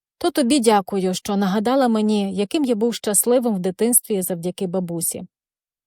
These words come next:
Юля телефонує і на чим світ стоїть нас шпетить, мовляв, забрали пенсію, і на що їй тепер жити в селі, де й роботи не знайдеш гідної. І я так собі теж думаю, як вона далі буде жити.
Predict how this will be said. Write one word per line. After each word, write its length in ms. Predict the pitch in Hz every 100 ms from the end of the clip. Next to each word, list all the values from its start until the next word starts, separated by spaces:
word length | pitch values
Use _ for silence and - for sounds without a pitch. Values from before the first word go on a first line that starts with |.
| 220
Юля 320 | 320 330 202
телефонує 760 | 190 180 180 202 254 359 254 202
і 40 |
на 120 | 202
чим 180 | 196 220
світ 200 | - 311
стоїть 360 | - 220 247 226
нас 320 | 202 208 -
шпетить, 580 | - - 214 196 185 165
мовляв, 360 | 185 185 202 185 - - -
забрали 480 | 190 208 208 208 202
пенсію, 720 | 233 277 330 - 208 180 180 - -
і 80 | -
на 120 | 208
що 180 | 190 -
їй 140 | 311 262
тепер 340 | 214 226 214
жити 300 | 180 269 277
в 60 | 220
селі, 440 | - 196 190 180
де 200 | 208 196
й 60 | 196
роботи 500 | 196 185 226 262 240
не 240 | 180 190
знайдеш 500 | 190 196 185 180 185
гідної. 500 | 170 214 185 170 156 - _ _ _ _ _ _
І 140 | 262 247
я 180 | 339
так 260 | 381 330 311
собі 280 | - 254 247
теж 320 | - 285 254
думаю, 540 | 214 285 240 165 160 - _
як 400 | 175 240 320 -
вона 180 | 277 247
далі 260 | 214 226
буде 240 | 220 226 233
жити. 400 | 226 294 -